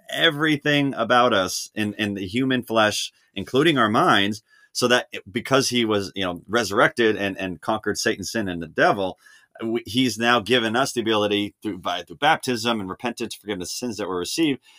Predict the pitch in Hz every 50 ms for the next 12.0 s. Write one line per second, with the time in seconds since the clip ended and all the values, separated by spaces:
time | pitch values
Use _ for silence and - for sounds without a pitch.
0 | _ _ _ - 123 117 123 123 117 107 104 120 135 120 98 107 101 101 104 107
1 | 110 117 117 - - 107 101 90 92 87 95 104 117 113 - 123 123 120 - -
2 | 104 - 90 92 90 85 80 - - - _ 92 92 87 78 82 90 95 104 107
3 | 117 139 175 156 - _ _ _ _ _ _ - 95 90 90 87 82 - 101 101
4 | 95 95 90 98 92 85 98 95 101 113 127 143 113 98 90 90 87 90 90 92
5 | 92 87 - - 92 92 92 87 87 87 90 90 92 85 87 90 85 - 98 90
6 | 90 87 - - 92 90 87 92 85 85 90 80 87 87 85 82 82 80 80 80
7 | 95 117 - _ - - _ _ _ _ 85 90 98 92 87 78 80 92 90 87
8 | 95 104 98 95 101 90 - - 85 - - 101 80 - 90 87 80 80 85 85
9 | 82 78 - _ _ - 85 80 78 - - - 101 95 98 98 101 98 95 87
10 | 78 85 87 85 - 82 85 80 78 - _ - 92 85 - - 101 92 90 98
11 | 98 95 98 95 92 90 90 87 87 85 87 78 76 123 147 160 127 110 104